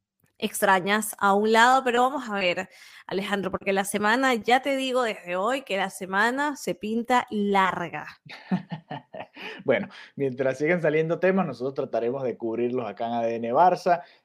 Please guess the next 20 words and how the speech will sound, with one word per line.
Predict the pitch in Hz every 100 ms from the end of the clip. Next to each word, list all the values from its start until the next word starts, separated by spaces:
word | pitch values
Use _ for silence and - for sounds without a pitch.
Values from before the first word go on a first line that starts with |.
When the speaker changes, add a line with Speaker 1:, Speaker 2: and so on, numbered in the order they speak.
| -
Speaker 2:
En | 120
la | 113 110
previa | 117 120 143 143
del | 135
Real | 120 117 123
Madrid, | 127 120 131
al | 123
juego | 123
contra | 131 110
el |
Real | 104 110
Madrid, | 127 123
esperemos | 127 110 104 117
no | 117
tener | 110 110
que | 113
tocar | 104 98 107
algún | 113 113 113
otro | 110 110
tema, | 160